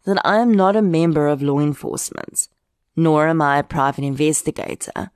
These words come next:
or anything close to that. I explain that I don't investigate the cases I cover on the podcast, but rather I gather research and talk about them in order to gain awareness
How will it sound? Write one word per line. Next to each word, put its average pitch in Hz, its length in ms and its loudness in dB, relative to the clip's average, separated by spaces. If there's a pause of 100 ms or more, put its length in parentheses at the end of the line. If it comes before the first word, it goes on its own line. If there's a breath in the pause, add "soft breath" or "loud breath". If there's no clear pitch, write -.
(280)
or 196 240 0
anything 160 500 -2
close 170 420 -2
to - 100 -14
that. - 500 -20 (1080)
I 208 120 2
explain 143 760 -2
that 160 200 0
I 170 100 0
don't 190 380 0
investigate 156 880 -2
the 143 80 -10
cases 135 480 -4
I 139 140 -2
cover 131 360 -2
on 127 140 -2
the 131 80 -6
podcast, - 840 -8 (500)
but 196 180 -4
rather 220 400 0
I 214 120 -2
gather 180 440 0
research - 880 -4
and 165 240 -2
talk 214 260 -4
about 160 360 -2
them 139 260 -6
in 175 200 0
order 151 280 0
to - 140 -6
gain 139 260 -2
awareness 151 800 -2